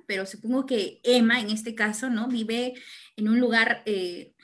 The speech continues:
muy colorido y muy vivo, ¿no? Debe vivir cerca de un jardín como para que reflexione a partir de,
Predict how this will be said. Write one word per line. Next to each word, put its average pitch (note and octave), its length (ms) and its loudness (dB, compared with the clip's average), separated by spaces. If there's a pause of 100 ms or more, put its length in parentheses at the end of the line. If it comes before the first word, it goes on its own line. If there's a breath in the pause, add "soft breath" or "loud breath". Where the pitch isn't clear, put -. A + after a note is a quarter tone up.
(200 soft breath)
muy A3+ 320 2
colorido A3+ 1040 -2
y F3+ 360 -10
muy A3 160 2
vivo, A#3 380 0
¿no? A#3+ 180 -6
Debe A3 540 -2
vivir F#3+ 440 -6
cerca G#3 380 -6
de F#3 160 -4
un F#3+ 240 -8
jardín G#3 500 -2
como A3+ 240 -4
para - 220 -4
que F#3 80 -10
reflexione F#3 600 -2
a G#3+ 100 -2
partir G3+ 380 -10
de, F#3+ 260 -8